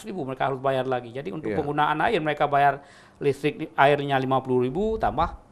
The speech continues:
Speaker 1: listrik seratus ribu, jadi seratus lima puluh ribu mereka bayar sendiri. Tapi ini menjadi dilema buat kita, eh, ketika kita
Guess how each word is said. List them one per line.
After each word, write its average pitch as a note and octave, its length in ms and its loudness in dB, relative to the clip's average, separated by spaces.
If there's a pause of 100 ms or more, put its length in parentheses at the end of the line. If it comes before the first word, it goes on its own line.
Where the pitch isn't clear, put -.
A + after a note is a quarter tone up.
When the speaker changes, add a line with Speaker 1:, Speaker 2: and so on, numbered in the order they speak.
Speaker 1:
listrik C3+ 400 -12
seratus D3+ 400 -4
ribu, D3+ 320 -8
jadi E3 160 -10
seratus D3+ 240 -6
lima D#3 160 -6
puluh D#3 160 -8
ribu D#3+ 240 -8
mereka B2 240 -6
bayar A#2+ 240 -6
sendiri. B2 400 -12 (320)
Tapi G#3+ 320 -2
ini C4 80 -2
menjadi F3 320 2
dilema E3+ 400 4
buat D#3 240 4
kita, D#3 400 -2 (800)
eh, C#3 380 4 (100)
ketika D#3 400 2
kita D3 640 6